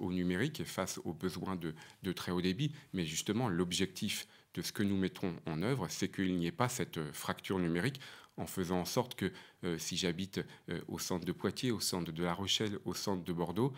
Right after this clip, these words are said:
j'ai autant accès, ou je dirais à l'inverse, si je suis à, à trente kilomètres de Périgueux, à cinquante kilomètres de, de, de Limoges, je puisse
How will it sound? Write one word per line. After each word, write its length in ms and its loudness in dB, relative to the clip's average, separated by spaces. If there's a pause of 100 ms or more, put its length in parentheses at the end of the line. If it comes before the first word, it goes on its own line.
(380)
j'ai 340 0 (140)
autant 360 4
accès, 460 4
ou 80 -2
je 100 -2
dirais 300 2
à 100 4
l'inverse, 480 4 (300)
si 240 -2
je 140 2
suis 280 2
à, 60 6
à 160 0
trente 340 4
kilomètres 440 6
de 80 2
Périgueux, 500 4
à 80 0
cinquante 640 4 (240)
kilomètres 400 4
de, 420 0
de, 480 2
de 60 2
Limoges, 420 4 (180)
je 140 -2
puisse 380 0